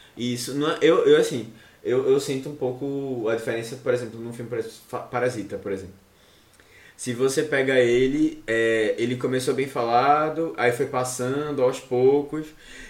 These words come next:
e aí as pessoas iam assistindo, e aí, um, sabe, tinha, foi uma coisa mais,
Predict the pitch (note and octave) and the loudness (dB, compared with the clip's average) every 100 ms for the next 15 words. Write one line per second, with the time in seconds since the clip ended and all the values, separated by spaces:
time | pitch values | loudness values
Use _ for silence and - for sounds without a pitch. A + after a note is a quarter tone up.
0 | - C3 C3 C3+ C#3 C#3+ C3+ B2+ C3 C3 | 0 4 6 6 2 0 0 0 -2 -4
1 | - - C3 D3+ E3 E3 E3+ E3 A#2+ A#2+ | -8 -12 -10 -8 -8 -4 -4 -4 0 2
2 | A#2+ A#2+ B2 A2+ - - C3 C#3 D#3 D3+ | 2 0 -6 -8 -12 -4 -4 -4 -8 -8
3 | D3 C#3+ C#3+ C#3+ C3+ A#2+ A#2 A#2+ C3+ C#3 | -4 -4 -2 -2 -2 -4 -4 -2 -2 -2
4 | C#3+ B2+ A#2 F#2+ - | -4 -4 -6 -8 -12